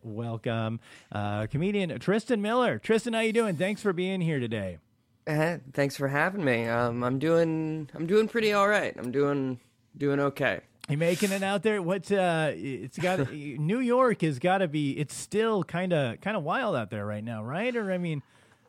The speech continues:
Speaker 2: Yeah, I mean, things are, you know, coming back. They're opening up. Uh, j-, there's still,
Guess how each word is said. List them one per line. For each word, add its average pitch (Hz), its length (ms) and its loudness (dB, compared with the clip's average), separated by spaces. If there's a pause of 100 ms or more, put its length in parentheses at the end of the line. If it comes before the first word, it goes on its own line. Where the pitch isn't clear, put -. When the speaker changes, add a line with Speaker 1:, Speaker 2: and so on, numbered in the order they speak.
(400)
Speaker 2:
Yeah, 208 560 4
I 180 100 0
mean, 226 280 4
things 202 260 -2
are, 208 280 6
you 175 200 0
know, 165 220 4
coming 160 260 -2
back. 139 220 2
They're 139 120 4
opening 139 300 2
up. 123 260 -2
Uh, 123 320 2
j-, 123 220 -8
there's 131 180 -2
still, 131 520 4